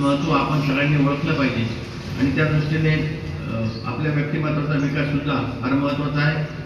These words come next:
क्रीडा असेल, कला असेल, श्रमसंस्कार शिबिर असेल, या सगळ्यांचा जर तुम्ही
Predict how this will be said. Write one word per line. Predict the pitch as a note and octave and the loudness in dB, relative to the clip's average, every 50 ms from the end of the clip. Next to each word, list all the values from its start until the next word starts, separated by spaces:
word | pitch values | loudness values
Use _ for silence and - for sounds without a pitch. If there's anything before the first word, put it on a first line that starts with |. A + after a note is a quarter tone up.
| - - - - - - - | -12 -12 -12 -12 -12 -8 -4
क्रीडा | C#3 D3+ D3 D#3 | -2 0 2 4
असेल, | D#3 D#3+ D#3 C#3+ - D#3 D3+ D3+ D3+ D3+ | 6 6 6 4 2 2 0 2 2 0
कला | D3+ D3 C#3+ D3+ D3+ D#3 D#3 D3 C#3+ | 0 0 0 2 2 2 2 2 0
असेल, | - - D3+ D3 D3 C#3+ C#3 C3+ B2+ A2 - - - | 0 0 2 2 2 2 0 -2 -4 -6 -8 -6 -4
श्रमसंस्कार | C3 C#3+ D3+ C#3+ B2 C3+ C3+ C#3 C3+ - - D3+ C3+ B2 - | -2 -2 0 0 0 0 0 0 0 -2 -2 -2 -2 -2 -2
शिबिर | C#3+ D3+ D#3+ D#3+ C#3+ | 0 0 2 2 2
असेल, | C3 A#2+ - C3+ B2+ A#2 - - - - C3+ | 2 0 0 0 -2 -2 -2 -4 -6 -4 -4
या | C#3+ C#3 | -4 -2
सगळ्यांचा | - C#3 C3 D3 D3+ D3+ D#3 D#3 D3+ | -2 -2 -2 0 2 2 0 0 -2
जर | C#3+ D3 C#3 C3 - | -2 -2 -2 -2 0
तुम्ही | D3 D3 D3 D3 C#3 C3 - | 0 2 2 2 2 0 -2